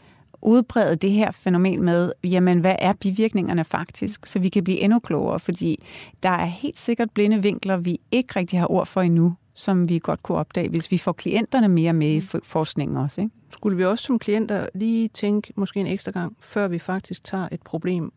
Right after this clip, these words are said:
Speaker 2: og gør det til en formodet psykisk sygdom og går til en terapeut?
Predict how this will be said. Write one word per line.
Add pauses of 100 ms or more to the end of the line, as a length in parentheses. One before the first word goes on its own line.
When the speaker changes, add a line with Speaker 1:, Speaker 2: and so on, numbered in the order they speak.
(120)
Speaker 2:
og
gør
det
til (160)
en (520)
formodet
psykisk
sygdom
og
går
til
en
terapeut?